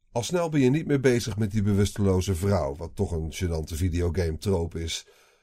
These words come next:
Ook het hoofdpersonage doet er dan niet meer toe.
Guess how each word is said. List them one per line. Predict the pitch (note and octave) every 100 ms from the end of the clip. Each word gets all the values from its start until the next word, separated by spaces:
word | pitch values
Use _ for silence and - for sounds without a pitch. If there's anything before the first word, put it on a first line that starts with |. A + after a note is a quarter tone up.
| _
Ook | - C#3+
het | A2+
hoofdpersonage | A2+ D#3+ - D3 D3 A2+ F#2+ G2 A2
doet | B2
er | B2+
dan | G#2 F#2+
niet | F#2+
meer | F2 F2
toe. | F#2+